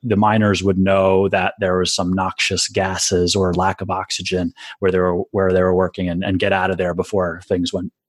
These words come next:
what things went south. Um, the key, the key point in, uh, sort of Kusama's future that Joe started to touch on was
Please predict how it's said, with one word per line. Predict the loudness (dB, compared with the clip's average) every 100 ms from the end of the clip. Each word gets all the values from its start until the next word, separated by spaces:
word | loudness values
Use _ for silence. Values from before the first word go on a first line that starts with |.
| -4
what | -4 -2
things | -2 0
went | 0 -2
south. | -2 -2 -4 -10 -16 -14 -6
Um, | -2 0
the | 0
key, | 2 2
the | 2 0 -2 -16
key | -2 0
point | 4 2 2 -2
in, | -2 0 0 2 0 0
uh, | 0 0 0 0 0 -4 _
sort | -6 -4
of | -2
Kusama's | 0 2 2 2 0
future | 0 0 2 2
that | 2 0 -4
Joe | -2 0 0
started | 0 0 0
to | -2
touch | -2 -2
on | -2 0
was | 0